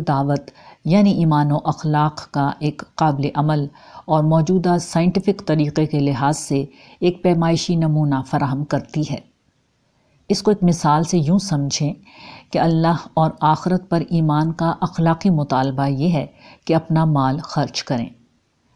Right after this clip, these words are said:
اگر دین یہ حکم دے کر خاموش ہو جاتا تو اہل ایمان کے لیے ایک سخت صورتحال پیدا ہو جاتی۔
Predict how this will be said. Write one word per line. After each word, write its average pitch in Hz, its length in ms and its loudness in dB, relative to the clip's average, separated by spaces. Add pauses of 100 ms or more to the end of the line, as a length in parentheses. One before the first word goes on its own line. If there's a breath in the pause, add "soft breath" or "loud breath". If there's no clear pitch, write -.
(400 soft breath)
اگر 156 260 2
دین 160 440 2
یہ 165 180 4
حکم 160 300 2
دے 156 200 2
کر 160 180 0
خاموش 151 520 0
ہو 165 100 2
جاتا 143 360 0 (580 soft breath)
تو 185 140 0
اہل 185 180 4
ایمان 175 440 4
کے 190 200 -2
لیے 190 200 2
ایک 202 140 -2
سخت - 400 -6
صورتحال 147 640 0
پیدا 139 300 -2
ہو 139 140 -2
جاتی۔ 135 360 -4